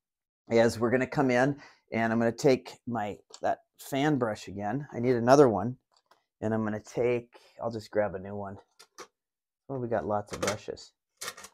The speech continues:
Here's a little one. This one, that one's all beat up. I want that one. And this guy right here might do. Yeah.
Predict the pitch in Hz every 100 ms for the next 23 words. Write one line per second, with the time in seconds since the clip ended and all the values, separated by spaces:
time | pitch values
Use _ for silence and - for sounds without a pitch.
0 | _ _ - 82 - 50 - - 73 -
1 | - 71 120 131 123 - 107 - - 73
2 | - - 78 71 - 62 - - _ _
3 | _ _ _ _ _ _ _ _ _ _
4 | _ _ _ _ - _ _ _ - -
5 | - - 151 170 175 175 175 170 160 -
6 | _ _ - 147 135 165 - - 139 135
7 | 131 127 127 113 120 135 135 131 - -
8 | _ _ _ _ _ _ _ _ _ _
9 | _ _ - 160 151 - - - - -
10 | - - - - - - - _ _ -
11 | 151 65